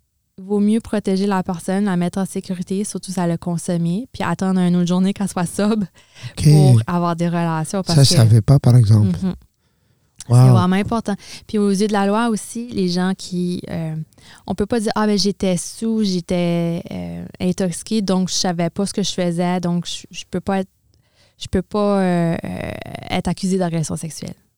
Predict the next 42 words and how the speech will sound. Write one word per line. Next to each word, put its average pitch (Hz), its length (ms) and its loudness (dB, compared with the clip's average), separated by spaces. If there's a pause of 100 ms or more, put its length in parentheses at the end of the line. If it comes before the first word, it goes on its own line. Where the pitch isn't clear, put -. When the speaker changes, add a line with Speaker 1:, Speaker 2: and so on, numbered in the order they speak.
(280)
Speaker 2:
Hmm. 113 500 8
Speaker 1:
Donc, 107 220 6
le 190 480 2
mot-, 190 140 2 (200)
non 185 260 -4
plus, 233 320 -2
le 196 140 2
motif 185 400 -2
d'alcool 175 440 -2
ou 185 40 -2
de 175 60 -6
drogue 190 480 -4
n'est 185 160 -4
pas 196 180 -4
une 190 160 0
défense 185 640 -4
valable 170 540 -4 (200)
aux 180 160 -10
yeux 175 140 -4
de 170 60 -4
la 156 100 -2
loi. 160 240 -6
On - 500 -20
peut - 80 -20
pas 180 120 -2
dire, « 196 160 2
J'avais 180 200 2
trop 202 220 -2
bu, 185 220 0
moi, 190 160 2
non, 180 240 0
moi 202 100 0
aussi - 160 -2
j'avais 185 280 0
bu, 185 120 -4
je 196 80 -2
savais 175 160 0
pas 175 120 -8
ce - 60 -8
que 170 100 -6
je 165 80 -6
faisais. » 156 260 -12